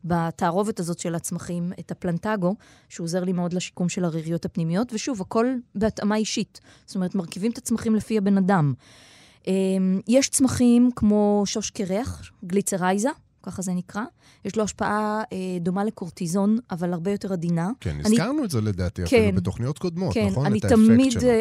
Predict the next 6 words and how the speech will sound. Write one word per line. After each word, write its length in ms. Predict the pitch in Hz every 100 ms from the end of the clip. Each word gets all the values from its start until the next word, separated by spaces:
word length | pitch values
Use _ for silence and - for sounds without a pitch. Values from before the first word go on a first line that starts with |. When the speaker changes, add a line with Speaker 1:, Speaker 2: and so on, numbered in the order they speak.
| 208
Speaker 1:
אני 140 | 208
תמיד 360 | - 214 233 220
משלבת 560 | 233 196 180 170 175
אותה 380 | 175 - 175 170 156
גליצרייזה 560 | 170 - 170 175 170
בפורמולה 600 | 160 156 170 175 180 214